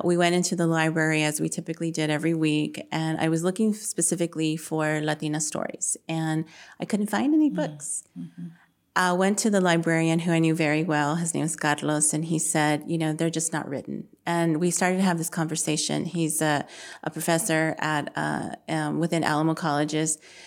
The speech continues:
Speaker 1: So him and I, you know, bounce a lot of stuff off of each other, and, and he challenged me. He said, "You know, what will you do about it?" And at the time, I was just trying to get through the day. So I checked out the books that were there. Um, and of course, you know, the,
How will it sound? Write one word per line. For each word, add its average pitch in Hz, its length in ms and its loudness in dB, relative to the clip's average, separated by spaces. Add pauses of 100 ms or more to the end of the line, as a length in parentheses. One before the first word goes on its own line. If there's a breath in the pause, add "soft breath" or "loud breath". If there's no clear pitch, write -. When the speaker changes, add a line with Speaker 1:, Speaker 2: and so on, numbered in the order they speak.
(140 loud breath)
Speaker 1:
So 175 200 2
him 208 160 6
and 196 100 6
I, 175 120 6
you 170 160 4
know, 160 100 4
bounce 160 300 2
a - 20 0
lot 151 160 4
of 160 80 4
stuff 156 240 0
off 165 160 -2
of 165 140 -4
each - 160 -4
other, 139 260 0
and, 143 180 -2
and 156 200 -2
he 160 160 -2
challenged 226 520 2
me. 160 200 2
He 170 120 -2
said, 156 360 0
"You 160 80 -2
know, 151 180 -2
what - 220 0
will 170 80 0
you 165 120 2
do 156 180 -2
about 107 300 -4
it?" - 220 -10 (600 loud breath)
And 175 160 4
at 175 80 6
the 180 80 2
time, 220 280 6
I 190 80 8
was 175 100 6
just 175 140 0
trying 170 160 4
to 151 60 6
get 139 200 -2
through 151 120 -2
the 151 100 -2
day. 147 340 2
So 151 160 0
I 143 60 0
checked 165 340 0
out 151 240 2
the - 60 -2
books 160 260 0
that - 140 2
were 180 120 2
there. 156 520 2
Um, 147 500 0
and 160 160 0
of 143 140 -2
course, 147 340 0
you 160 80 0
know, 156 160 2
the, 156 160 -4